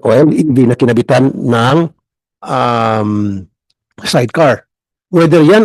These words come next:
ay pampasada o pang personal use, ano po yung plano nyo doon? Again, ulitin ko, whether that's is pampasada o panghatid sundo lang, personal use, e-trikes we're talking about.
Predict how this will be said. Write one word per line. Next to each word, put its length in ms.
ay 160
pampasada 880
o 80
pang 240
personal 400
use, 320
ano 240
po 80
yung 160
plano 240
nyo 80
doon? 320
Again, 240
ulitin 240
ko, 240
whether 240
that's 320
is 80
pampasada 800
o 80
panghatid 400
sundo 240
lang, 240
personal 340
use, 460
e-trikes 400
we're 140
talking 260
about. 160